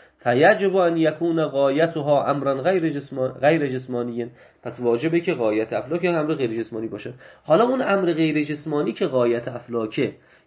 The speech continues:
یا واجب الوجود است که فثبت المطلوب، خدا اثبات می‌شود،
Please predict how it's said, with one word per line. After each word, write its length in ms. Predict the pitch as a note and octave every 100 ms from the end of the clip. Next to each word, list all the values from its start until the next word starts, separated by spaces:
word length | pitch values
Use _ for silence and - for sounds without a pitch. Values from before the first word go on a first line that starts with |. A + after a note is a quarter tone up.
| D3
یا 460 | C#3 G#3 G3+ A#2
واجب 460 | A#2+ A#2+ A#2 B2+ B2
الوجود 560 | A#2+ A#2 B2 B2+ B3+ G#3+
است 640 | G3+ F#3 F3+ E3+ E3 -
که 100 | D#3+
فثبت 500 | F3 F3 A3 D#3+ D#3+
المطلوب، 480 | C#3+ C#3 C#3 D3 C#3+
خدا 300 | D#3 D#3+ F3+
اثبات 400 | C#3 - A#2+ A2+
می‌شود، 340 | G2+ G#2+ G#2+